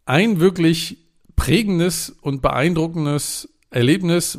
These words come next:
für mich war die Göttin Mazu. Du hast gerade am Anfang schon davon gesprochen. Und da haben wir was erlebt, was ich wirklich so in Deutschland oder Europa noch nie erlebt habe.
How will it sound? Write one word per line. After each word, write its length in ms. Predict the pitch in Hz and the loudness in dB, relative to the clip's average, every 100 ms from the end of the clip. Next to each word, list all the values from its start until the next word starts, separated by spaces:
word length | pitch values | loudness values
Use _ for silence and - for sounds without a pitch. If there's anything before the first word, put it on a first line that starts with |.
| - - | -16 -14
für 200 | - 120 | -4 0
mich 340 | 165 226 - 160 | 0 0 -6 -8
war 640 | 110 113 135 170 202 - _ _ _ - | -2 0 0 0 -4 -8 _ _ _ -8
die 200 | 123 107 | -8 0
Göttin 560 | 143 160 170 165 165 | 0 2 -2 -2 -4
Mazu. 680 | 165 117 113 107 - 110 92 | -4 -2 -2 -4 -6 -6 -6
Du 160 | - 107 | -6 -2
hast 260 | 139 - - | -2 -2 -4
gerade 340 | 120 135 147 | -2 0 -2
am 140 | 117 | -2
Anfang 380 | 117 160 156 127 | -4 -4 -4 -6
schon 200 | - 123 | -6 -4
davon 640 | 113 - 123 117 117 - 131 | -4 -6 -6 -6 -6 -10 -8
gesprochen. 800 | 113 - - - 175 202 220 233 - - - - _ _ | -8 -8 -2 -2 0 -4 -4 -6 -14 -20 -20 -20 _ _
Und 180 | 127 123 | -2 0
da 100 | 139 | 2
haben 120 | 180 | 2
wir 80 | 151 | 4
was 160 | 170 | 2
erlebt, 300 | 165 127 160 | 2 0 0
was 160 | 143 - | -2 -4
ich 80 | 120 | -6
wirklich 240 | 139 131 | -6 -4
so 320 | - 139 160 | -2 -4 -4
in 560 | 214 151 131 135 127 - | -8 -8 -8 -8 -12 -4
Deutschland 400 | 117 151 160 131 | 0 2 2 -2
oder 200 | 123 120 | -2 -2
Europa 340 | 107 117 151 | -4 -2 -2
noch 160 | 117 101 | -2 -4
nie 160 | 117 127 | -4 -6
erlebt 440 | 107 110 135 - | -4 -4 -6 -8
habe. 420 | 95 92 104 160 | -8 -6 -6 -6